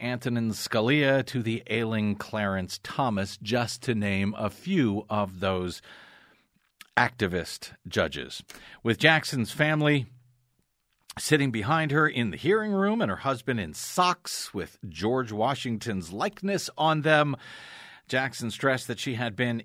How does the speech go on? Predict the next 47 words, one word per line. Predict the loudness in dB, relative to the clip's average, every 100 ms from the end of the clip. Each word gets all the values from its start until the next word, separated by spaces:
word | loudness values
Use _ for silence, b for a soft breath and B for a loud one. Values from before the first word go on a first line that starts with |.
| -2
independent | -2 0 2 2 2 -2 -2
and | -2 0
transparent | 0 0 -2 -2 2 2 0 -6 -6
in | -4 -2
her | -2
nine | -2 -2 0
years | 0 0 0 -2
as | -2 -2 -2
a |
judge | -4 2 2 2 -2
and | 0
that | 0 -2
she | -4 -2
is | -2 -2 0
ever | 2 2
mindful | 4 2 2 0 0 4 4 4 0 B B
of | -2 -2
the | -2
importance | -4 -4 -4 -4 -4 -6 0
of | 0 2
that | 2 0 0
role. | 0 0 0
Here | -2 -6
were | -4 -2 -2 B B -2
Judge | 0 0
Ketanji | -4 -2 -2 0 0
Brown | 2 2 2
Jackson's | 2 0 -2 -4 -4 -4
brief | 0 0 0 -2
opening | -2 0 -2 -4
remarks, | -2 -2 -2 -2 -8
at |
least | -8 -8 -4
most | -4 -2
of | -2 2
them, | 2 2 0 B B B
at | 0
the | 2
end | 0
of | 2
a |
long | 4 4 4
day | 2 2 2
of | 2 0
Senate | 0 0 0 -2
Judiciary | -2 0 0 0 2 2 2
hearings | 0 -2 0 -2 -4